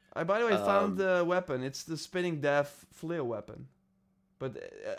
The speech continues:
Speaker 1: I think it's a different one than what you think. Like, heavy finishers hits have a chance to drop a firebomb. So you likely got
Speaker 2: Yeah,
Speaker 1: a
Speaker 2: the
Speaker 1: dagger with, like, smoke bomb then, which is interesting.
Speaker 2: Yeah, I, I got it, and I, it, when I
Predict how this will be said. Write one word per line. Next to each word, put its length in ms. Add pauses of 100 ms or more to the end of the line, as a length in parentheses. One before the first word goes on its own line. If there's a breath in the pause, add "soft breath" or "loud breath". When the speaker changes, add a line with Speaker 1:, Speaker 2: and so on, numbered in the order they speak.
(260)
Speaker 1:
I 40
think 200
it's 140
a 40
different 340
one 180
than 340
what 220
you 140
think. 280
Like, 140
heavy 320
finishers 640
hits 380
have 160
a 40
chance 380
to 40
drop 240
a 60
firebomb. 500 (400 soft breath)
So 140
you 140
likely 320
got 160
Speaker 2:
Yeah, 80
Speaker 1:
a 40
Speaker 2:
the 80
Speaker 1:
dagger 300
with, 220
like, 200
smoke 320
bomb 240
then, 220 (360)
which 160
is 80
interesting. 340
Speaker 2:
Yeah, 300 (340)
I, 180 (100)
I 280
got 380
it, 220
and 100
I, 120 (520)
it, 220
when 180
I 200